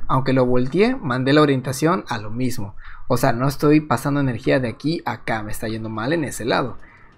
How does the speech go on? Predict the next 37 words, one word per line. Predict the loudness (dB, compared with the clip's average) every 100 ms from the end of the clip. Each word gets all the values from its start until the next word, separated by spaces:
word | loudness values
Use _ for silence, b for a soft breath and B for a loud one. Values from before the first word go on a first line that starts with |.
| -14 -8
¿Ok? | 0 2 2 0 B B B
Además, | 2 4 4 2 -2
veo | 2 8 10 8 4
esto. | 2 2 2 -2 -4 -8 -12 -8 -6 -4 4
Que |
además | 6 6 4
que | 4
no |
tiene | 6 4
energía, | 4 2 6 6 6
cuando | 2 2
tiene | 2 2
energía | 2 0 4 4
dice | 4 0
que | -4
tiene | -2 0
máxima | 2 2 2 2 2 2
presión. | 0 -2 0 0
Eso | -2 -2
quiere | 0 2
decir | 2 0
que |
tenemos | 0 0 0 -2
una | -2 -2
cantidad | -2 0 0
de | 2
gas | 0 0
aquí | -2 0 -2 -2 -8 -12 _ -20 _ _ _ _ -20 -20 -12 -6 -4
que, | 0 0 0 -2
pues | -4 0
bueno, | 0 0 -2 0
no | 2
está | 4 2
permitiendo | 2 0 0 0 0
que | -2
podamos, | -2 -2 -2 0 2 2
este, | 0 -6 -8 -8 -6 -6